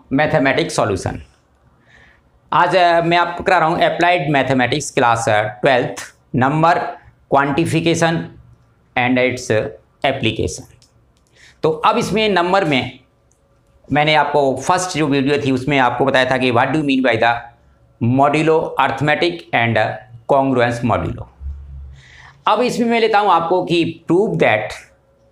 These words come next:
mod-, अ, congruence modulo, that is the equivalence relation। अब मैंने लिया है कि if, अ, A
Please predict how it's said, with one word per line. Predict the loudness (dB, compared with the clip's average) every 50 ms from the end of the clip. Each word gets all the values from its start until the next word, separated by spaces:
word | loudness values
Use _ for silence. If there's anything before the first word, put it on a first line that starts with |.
| _ _ _ _ _ _ _ _ _ _ -2
mod-, | 0 0 2 2 2 2 2 0
अ, | 0 0 0 0 2 2
congruence | 2 2 2 2 2 2 2 0 0 -2 -2 0
modulo, | 2 2 2 2 2 2 2 0 0 0 0
that | 0 0 0
is | 0 0 2
the | 2 2 2 2 -2 -6 -6 -6
equivalence | -6 -4 -2 0 2 2 2 2 2 0 -2 -2 -2
relation। | 0 0 0 0 0 0 -2 -2 -4 -4 -10 -14 _ _ _ _ -20 _ _ _ _ -2
अब | -2 0
मैंने | 0 0 0 2
लिया | 2 2 2 2
है | 2
कि | 0 0 -2 -2 0 -2 -2
if, | -2 0 2
अ, | 2 2 2 0 -4 -2 0
A | 2 2